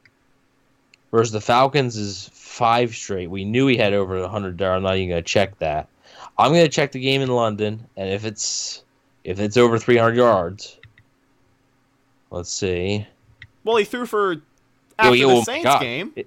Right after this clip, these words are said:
Speaker 1: in the London game, he had four hundred yards.
Speaker 2: Yeah, in the Saints game, he threw for, I think, three fifteen. So that's another game.
Speaker 1: Uh, if, if that's true, no, I am right. I am correct.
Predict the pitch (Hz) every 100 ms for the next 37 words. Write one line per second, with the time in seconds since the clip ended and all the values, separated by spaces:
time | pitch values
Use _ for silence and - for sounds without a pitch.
0 | - 127 110 113 190 202 120 117 110 107
1 | - - 151 139 92 82 80 85 - -
2 | _ 208 294 117 _ 175 185 175 214 330
3 | - 151 143 151 151 175 170 - 160 147
4 | 151 139 - 147 160 165 160 151 - 240
5 | 135 - _ _ _ _ _ _ 104 160
6 | 170 170 262 120 87 82 143 _ _ _
7 | _ - 107 123 135 123 127 117 123 -
8 | - - - 247 208 123 120 143 _ _
9 | _ _ _ - 175 220 208 160 127 156
10 | 131 131 120 90 _ _ _ _ 107 135
11 | 139 - 113 101 95 82